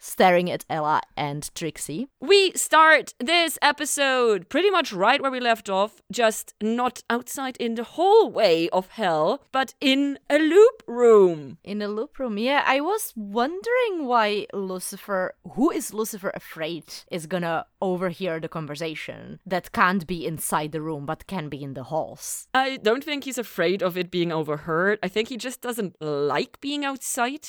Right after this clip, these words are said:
Speaker 2: in hell, because in episode one we see him hanging out in Lee's room.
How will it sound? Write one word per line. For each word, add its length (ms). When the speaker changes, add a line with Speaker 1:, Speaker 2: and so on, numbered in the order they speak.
Speaker 2:
in 140
hell, 420
because 260
in 100
episode 500
one 380
we 100
see 260
him 80
hanging 360
out 320
in 520
Lee's 420
room. 540